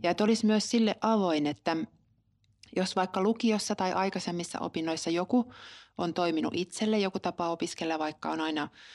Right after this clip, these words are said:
kokenut, että minulle toimii se, että luen yksin kirjaa kotona. Ja nyt tuntuu, että ei pystykään keskittymään siihen, niin lähtisi avoimesti hakemaan jotain muunlaisia tapoja, että ei ole vain yhtä tapaa opiskella. Niin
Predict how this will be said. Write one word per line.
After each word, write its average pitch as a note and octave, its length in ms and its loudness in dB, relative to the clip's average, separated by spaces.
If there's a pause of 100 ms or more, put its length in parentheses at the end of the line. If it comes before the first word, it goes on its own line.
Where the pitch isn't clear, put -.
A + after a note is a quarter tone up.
(180)
kokenut, D#3 400 -2
että D3 420 -2
minulle D#3+ 400 0
toimii D3 320 0
se, D3 140 -2
että C#3+ 180 -4
luen C#3+ 260 -2
yksin - 380 -6
kirjaa - 640 -4
kotona. F#3 460 -2
Ja G3 100 2
nyt C4 120 4
tuntuu, G#3+ 280 4
että F#3+ 180 0
ei G3+ 100 2
pystykään C#3+ 480 0
keskittymään B2 640 -8
siihen, E3 300 -6
niin F3+ 120 0
lähtisi A3+ 340 2
avoimesti G#3+ 480 2
hakemaan E3 480 -2
jotain E3 440 -2
muunlaisia D3+ 640 4
tapoja, D#3+ 440 -2
että - 160 -6
ei E3+ 160 -2
ole E3 100 -6
vain E3+ 160 -2
yhtä - 220 -10
tapaa - 360 -6
opiskella. F#3 600 -6 (640)
Niin F#3+ 240 2